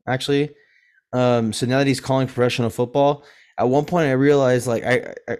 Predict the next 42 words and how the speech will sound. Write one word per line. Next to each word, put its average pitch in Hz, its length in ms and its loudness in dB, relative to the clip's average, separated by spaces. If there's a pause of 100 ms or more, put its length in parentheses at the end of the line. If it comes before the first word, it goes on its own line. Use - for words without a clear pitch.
(140)
kinda 151 240 0
hearing 143 300 0
him 135 120 2
talk 123 320 -4
about 120 360 2 (300)
Mahomes 123 640 0
and 113 100 -2
Herbert, 117 500 0
he 139 100 2
was 220 160 -2
just 156 240 -4
geeking 127 420 -2
out 127 200 2
on 113 180 -4
how 117 460 -2
excellent 120 420 -2
the 101 80 -6
quarterback 110 520 -4
play 107 180 -2
was 104 160 -2
that 101 140 -6
he 104 100 -4
was 104 180 -6
seeing 107 220 -4
unfold 101 400 -8
b-, 101 80 -6 (140)
beh-, 107 240 -6 (360)
beneath 123 300 0
him. 175 220 0 (400)
And 123 320 2
that's 123 320 2
what 120 100 6
I 117 40 4
love 113 120 2
about 107 240 0
broadcasting, 110 580 -2
when 110 120 0
they 110 60 -2
can 113 140 -8
kinda 127 200 0
describe 120 480 0
that. 127 260 2